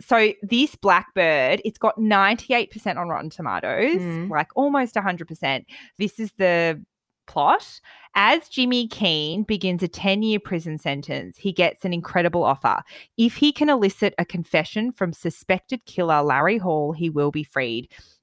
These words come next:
Speaker 1: Completing this mission becomes the challenge of a lifetime.
Speaker 2: Mm.
Speaker 1: You would love it 'cause it's, um, a real, like,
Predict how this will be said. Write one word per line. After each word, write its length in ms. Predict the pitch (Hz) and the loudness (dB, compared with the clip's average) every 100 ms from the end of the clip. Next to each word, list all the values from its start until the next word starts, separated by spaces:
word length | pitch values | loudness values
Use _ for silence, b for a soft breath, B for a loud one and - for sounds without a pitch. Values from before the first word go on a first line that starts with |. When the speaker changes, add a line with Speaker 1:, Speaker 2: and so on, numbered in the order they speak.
| - | -6
Speaker 1:
Completing 560 | 190 - 185 180 226 | -6 0 0 2 2
this 180 | 247 240 | 0 0
mission 340 | 170 - 175 160 | -4 -2 -4 -4
becomes 360 | 160 160 147 | -4 -4 -4
the 100 | 143 | -6
challenge 460 | - 151 143 147 147 | -4 -2 -2 -4 -4
of 80 | 143 | -2
a 40 | |
lifetime. 680 | 131 120 - - 120 101 - _ | 0 0 -4 -8 -8 -8 -14 _
Speaker 2:
Mm. 420 | 185 214 254 160 180 | -6 -4 -4 -4 -4
Speaker 1:
You 80 | |
would 120 | 185 185 | -4 0
love 180 | 147 | 0
it 260 | 139 131 - | 2 -2 -4
'cause 160 | 190 170 | -8 -8
it's, 220 | - - | -8 -4
um, 420 | 156 143 139 139 170 | -2 -2 -4 -8 -8
a 60 | |
real, 520 | 160 165 160 165 165 165 | -4 0 2 2 2 2
like, 200 | 135 | 0